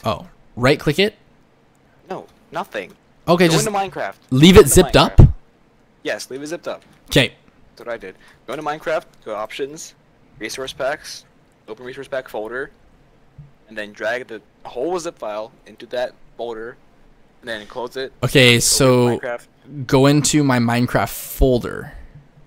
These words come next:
Speaker 2: What are you talking about?
Speaker 1: You said go into my Minecraft
Speaker 2: No,
Speaker 1: folder,
Speaker 2: go
Speaker 1: right?
Speaker 2: into your Minecraft game right now. Like,
Speaker 1: Oh, the game.
Speaker 2: how much, yes,
Speaker 1: Okay.
Speaker 2: the game itself.
Speaker 1: Okay. Okay. Guys, hold on. I'm really bad at this. Okay, options.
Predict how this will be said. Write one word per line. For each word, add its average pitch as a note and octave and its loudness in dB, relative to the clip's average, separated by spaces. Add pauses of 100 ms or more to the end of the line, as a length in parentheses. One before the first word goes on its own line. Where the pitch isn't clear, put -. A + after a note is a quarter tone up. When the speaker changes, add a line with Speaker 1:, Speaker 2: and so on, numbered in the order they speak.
(1120)
Speaker 2:
What G#2+ -20
are G#2+ -20
you G#2+ -20
talking F#2+ -18
about? F2+ -20 (280)
Speaker 1:
You B2 -6
said C#3 -2
go C3 0
into C3 0
my A#2+ 0
Minecraft A2+ -2
Speaker 2:
No, F3+ -4
Speaker 1:
folder, C#3 2
Speaker 2:
go - -2
Speaker 1:
right? G#3+ -2
Speaker 2:
into B3+ -4
your B3+ -4
Minecraft A3+ -4
game E3+ -6
right D#3+ -8
now. G2+ -8 (500)
Like, - 0
Speaker 1:
Oh, G#3 10
the F3 8
game. G#3 8
Speaker 2:
how F#3 -4
much, C#3 -14 (460)
yes, D3+ -4
Speaker 1:
Okay. C3+ 4
Speaker 2:
the D3 -8
game F#3+ -10
itself. C#3 -4
Speaker 1:
Okay. A#2+ 0 (100)
Okay. - -6 (720)
Guys, D#3 4
hold A3 8
on. D#3+ 2
I'm F#3 2
really B3 8
bad E3 8
at - -4
this. - -8
Okay, C3+ -4
options. G#3+ 4